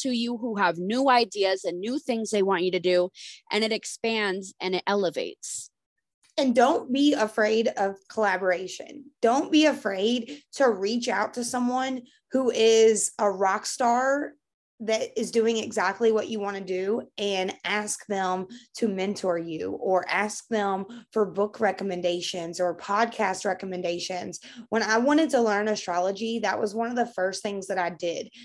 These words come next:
Speaker 2: I wrote the top three astrologers that I admired, and two of them wrote me back. And one of them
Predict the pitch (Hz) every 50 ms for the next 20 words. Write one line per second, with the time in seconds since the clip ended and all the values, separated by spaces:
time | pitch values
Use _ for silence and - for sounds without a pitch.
0 | - - - - _ - 190 208 233 262 254 226 220 202 202 214 254 - - -
1 | 202 196 - - 196 196 196 - - - 220 220 220 208 196 190 - - 185 175
2 | 175 180 190 185 208 214 214 226 226 233 220 - - - 214 - _ - 220 220
3 | - 156 170 180 185 196 208 - - 190 175 165 170 175 180 185 208 240 262 240
4 | 254 - _ _ _ _ _ _ _ _ - 226 233 226 214 202 202 208 196 175
5 | - - - - 285 302 311 302 240 226 226 214 202 190 190 196 190 196 175 170
6 | 165 175 165 175 - - _ - - _ _ - 208 214 202 196 185 196 220 254
7 | 262 247 220 233 220 208 202 196 196 196 196 202